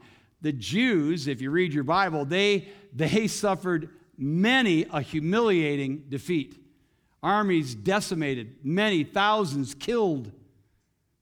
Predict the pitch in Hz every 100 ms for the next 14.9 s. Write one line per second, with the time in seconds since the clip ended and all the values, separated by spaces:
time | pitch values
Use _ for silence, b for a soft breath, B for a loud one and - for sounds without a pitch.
0 | _ _ _ _ _ _ _ _ _ _
1 | _ _ 120 120 117 170 208 - 196 190
2 | 175 160 151 160 170 190 - 175 156 123
3 | 101 107 110 98 117 127 156 135 135 120
4 | 117 117 101 127 131 117 107 117 107 104
5 | 98 - 143 127 110 101 104 101 104 107
6 | 98 82 - - _ _ _ _ _ _
7 | _ _ _ _ - 120 135 143 143 147
8 | 160 196 180 - _ _ _ _ _ _
9 | _ _ _ _ _ _ _ 131 131 135
10 | 156 143 151 156 147 156 202 147 160 -
11 | 110 101 87 - _ _ _ _ _ _
12 | _ _ _ _ _ _ _ _ - 185
13 | 185 190 190 135 160 202 175 147 131 120
14 | 113 101 - 123 104 104 - 101